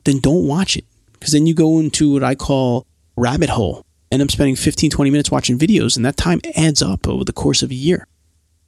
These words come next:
Number three, don't consume only nonfiction self-help informational articles. Reading fiction can help you to de-stress. I try to read fiction at night. I'm a big Dan Brown fan and other books along those lines. Um, other authors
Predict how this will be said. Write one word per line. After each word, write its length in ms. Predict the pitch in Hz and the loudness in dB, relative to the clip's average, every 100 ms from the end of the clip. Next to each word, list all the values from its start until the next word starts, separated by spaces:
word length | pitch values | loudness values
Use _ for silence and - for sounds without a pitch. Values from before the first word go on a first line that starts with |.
| - | 0
Number 180 | 151 151 | 2 2
three, 420 | - 180 160 - | 0 2 2 0
don't 220 | - 160 185 | 0 0 2
consume 440 | 220 - 175 160 | 2 4 4 2
only 360 | - 143 147 143 | 2 2 4 4
nonfiction 880 | 127 127 143 143 - 139 - 131 | 2 2 0 0 -2 -2 0 0
self-help 640 | 127 - 127 - 131 127 - | 0 0 0 -2 -2 -4 -2
informational 640 | 123 - 120 117 - 123 - | -4 -2 0 0 -2 -4 -4
articles. 560 | 104 - - - - - _ _ _ _ _ | -4 -6 -10 -8 -8 -10 _ _ _ _ _
Reading 340 | - 165 226 202 | 2 4 4 2
fiction 520 | - 165 160 - 127 | 2 0 2 0 0
can 140 | 131 | 0
help 260 | 113 147 - | -2 -2 0
you 80 | 135 | 0
to 100 | 123 | 2
de-stress. 760 | - 117 - 123 110 - - - | 0 0 0 0 0 0 0 -2
I 120 | 123 | -2
try 200 | - 165 | 0 2
to 100 | 139 | 2
read 240 | 127 123 | 0 -2
fiction 460 | - - 156 - 139 | 0 0 0 2 0
at 120 | 120 | -2
night. 320 | 147 143 - - _ _ | -4 -4 -6 -12 _ _
I'm 200 | - 107 | -6 -4
a 40 | 110 | 0
big 240 | 131 120 | 0 -2
Dan 260 | - 113 113 | -2 0 2
Brown 320 | 143 139 135 | 2 2 0
fan 360 | - 131 131 120 | 0 0 2 0
and 100 | 104 | 0
other 180 | 127 | 0
books 520 | 123 120 120 - - - | 0 0 0 0 0 -4
along 360 | 123 120 117 113 | -2 0 2 2
those 220 | 113 123 | 2 2
lines. 480 | 117 117 110 - - _ - | 0 0 0 -2 -4 _ -2
Um, 140 | 110 | 0
other 200 | 131 127 | 0 0
authors 540 | 120 120 123 117 - | 0 0 0 0 -2